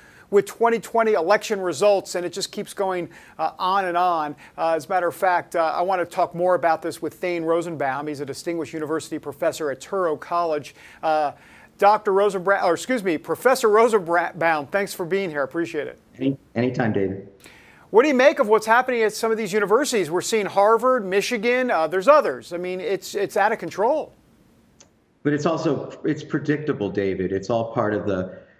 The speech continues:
Speaker 2: uh, you know, the in-, what we call the intersectional woke protocols of the university life, right? Where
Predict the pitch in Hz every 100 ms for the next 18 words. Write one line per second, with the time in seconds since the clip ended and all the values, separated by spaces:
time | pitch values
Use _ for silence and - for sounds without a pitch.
0 | _ 98 98 90 - - - 110 101 95
1 | 104 120 123 - 113 117 113 120 101 107
2 | 123 139 131 - 127 123 - 120 101 98
3 | 113 113 - - - 127 120 - 110 90
4 | 90 90 95 101 110 113 107 95 107 104
5 | 104 117 98 92 - 95 95 95 101 92
6 | 92